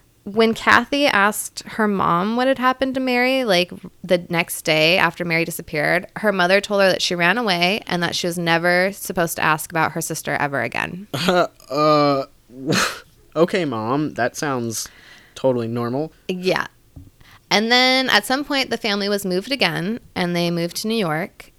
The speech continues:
Speaker 1: And while they were there, Sherry went on a visit to the family. And I think she, like, stayed there at least overnight. She stayed there for a bit. And then she asked, she asked her sister Kathy what happened to Mary.
Speaker 2: Uh,
Speaker 1: and
Speaker 2: yeah.
Speaker 1: Kathy told her they weren't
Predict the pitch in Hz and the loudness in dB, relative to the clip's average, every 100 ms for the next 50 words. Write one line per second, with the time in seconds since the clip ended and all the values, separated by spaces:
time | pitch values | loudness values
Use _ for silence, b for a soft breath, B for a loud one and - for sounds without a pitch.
0 | - 175 170 165 170 185 214 214 180 170 | -4 -2 0 2 2 2 2 2 2 4
1 | 165 170 185 - - - - 175 175 185 | 4 2 -2 -8 -10 -4 2 4 4 2
2 | 214 214 185 185 - _ - 175 175 170 | 2 2 2 0 -4 _ -4 -4 0 0
3 | 165 196 - - 247 247 247 247 262 294 | 0 -2 -4 -4 -4 -2 -2 -2 -4 -6
4 | 330 _ B B B B B - 196 190 | -8 _ B B B B B 0 2 4
5 | 180 170 175 196 226 185 208 254 226 - | 2 0 -2 -4 -4 -2 -2 0 0 0
6 | 185 180 175 175 170 180 - - 180 214 | -2 0 2 2 2 0 -6 -2 0 0
7 | - 170 160 165 - 170 175 170 170 170 | 0 0 0 -2 -4 -6 -4 -2 -2 -2
8 | 156 160 147 - 175 175 175 - 202 214 | 0 2 2 0 -2 -2 -2 -2 0 2
9 | 240 185 160 165 - - - - _ _ | 4 4 4 2 -4 -10 -14 -14 _ _
10 | _ _ b b b - 220 220 - 226 | _ _ b b b -2 2 2 2 -2
11 | 202 190 180 - 254 339 - 175 165 170 | -2 -4 -4 -2 -2 0 0 0 0 0
12 | 165 165 160 165 160 160 151 143 143 127 | 0 0 -2 -2 -6 -4 -2 -2 0 0
13 | 120 123 143 139 135 143 - 170 165 160 | -2 -2 2 2 2 0 -2 -2 0 0
14 | 170 170 | 0 -2